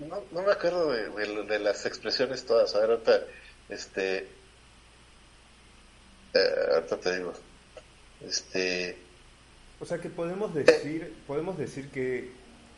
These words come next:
Speaker 2: es como si
Speaker 1: Ahí está.
Speaker 2: estuvieras viendo, eh, una película o una serie de una parodia y por eso cae en el ridículo y por eso te da risa.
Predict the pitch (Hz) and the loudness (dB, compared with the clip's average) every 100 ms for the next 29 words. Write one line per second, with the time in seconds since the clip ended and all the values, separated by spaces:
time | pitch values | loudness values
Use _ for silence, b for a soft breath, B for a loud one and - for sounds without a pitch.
0 | - 113 - 156 127 - - 165 - 139 | -14 -12 -8 -6 -6 0 4 6 8 6
1 | 135 143 110 117 127 127 131 131 131 120 | 4 0 -2 -4 -6 -4 -4 -2 -2 -4
2 | - - - - - - - - 117 127 | -8 -14 -20 -20 -20 -20 -18 -16 -12 -8
3 | 135 110 92 110 120 117 107 123 117 117 | -6 -6 -8 -8 -6 -4 -4 -6 -8 -10
4 | 123 127 107 110 131 120 90 92 113 127 | -8 -6 -4 -4 -6 -2 -2 -2 -2 -2
5 | 135 104 92 92 110 117 110 113 104 90 | -4 -4 -6 -6 -6 -8 -4 -4 -4 -6
6 | 85 87 98 98 104 95 - 90 90 - | -8 -8 -8 -8 -6 -6 -6 -6 -6 -8
7 | 101 104 110 185 - | -6 -4 -4 -6 -10